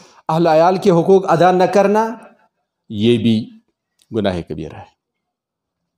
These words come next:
इसराफ करना गुनाह कबीरा है।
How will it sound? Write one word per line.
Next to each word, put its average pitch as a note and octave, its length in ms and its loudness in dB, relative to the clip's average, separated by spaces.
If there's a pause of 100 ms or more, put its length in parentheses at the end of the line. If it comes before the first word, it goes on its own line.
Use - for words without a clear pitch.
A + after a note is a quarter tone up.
(640)
इसराफ C3 440 -2
करना A#2 300 -2
गुनाह G2 320 -4
कबीरा E2 360 -14
है। - 180 -20